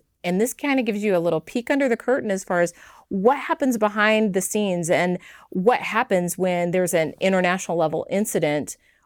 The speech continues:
overseas. Do we have any equities in that? What are our interests in those areas? And then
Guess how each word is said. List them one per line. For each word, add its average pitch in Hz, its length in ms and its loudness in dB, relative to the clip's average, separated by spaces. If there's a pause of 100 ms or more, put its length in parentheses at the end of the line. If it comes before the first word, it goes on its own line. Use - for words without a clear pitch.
overseas. 175 540 2
Do 196 160 -2
we 214 140 -2
have 214 320 -2
any 165 180 -2
equities 151 500 -4
in 147 100 -6
that? 135 180 -4
What 202 200 2
are 254 100 6
our 156 200 4
interests 151 400 -4
in 156 120 -4
those 147 180 -4
areas? 120 440 -4 (400)
And 190 140 2
then 170 240 0